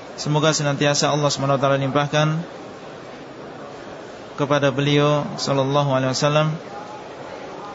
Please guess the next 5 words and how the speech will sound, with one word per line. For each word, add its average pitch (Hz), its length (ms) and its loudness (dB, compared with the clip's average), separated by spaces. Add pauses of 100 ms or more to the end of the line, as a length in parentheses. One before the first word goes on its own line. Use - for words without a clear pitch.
(500)
keluarga 143 400 4
beliau, 143 480 4 (1200)
para 139 240 2
sahabat 135 320 2
beliau, 143 480 4